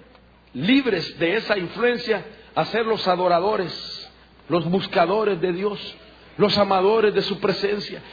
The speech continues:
los amadores de su palabra, porque ya no van a tener ninguna influencia que los atrae.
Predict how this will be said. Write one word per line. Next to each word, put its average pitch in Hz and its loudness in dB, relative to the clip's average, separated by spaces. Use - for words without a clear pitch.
los 190 4
amadores 208 4
de 190 4
su - -4
palabra, 190 2
porque 196 2
ya 196 6
no 220 0
van 214 0
a 208 0
tener 208 0
ninguna 208 0
influencia 190 -4
que 175 -6
los 165 -2
atrae. - -10